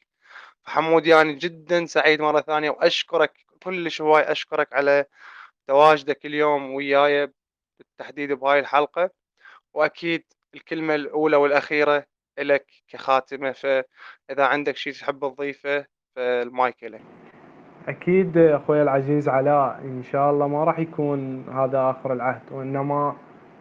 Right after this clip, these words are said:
Speaker 2: آه، أنا جاهز إنه أقدم وياك جلسات، أو حتى إذا تريد تحب إنه نسوي سلسلة، أو أنا أكون أحد المضمين.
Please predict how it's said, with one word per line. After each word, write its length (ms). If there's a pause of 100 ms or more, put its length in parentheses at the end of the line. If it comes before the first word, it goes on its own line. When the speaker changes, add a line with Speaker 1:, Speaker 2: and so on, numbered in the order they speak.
Speaker 2:
آه، 640 (380)
أنا 180
جاهز 440
إنه 180
أقدم 600
وياك 340
جلسات، 760
أو 240 (240)
حتى 320
إذا 220
تريد 460
تحب 280 (560)
إنه 500
نسوي 380
سلسلة، 640
أو 400
أنا 180
أكون 360
أحد 240
المضمين. 420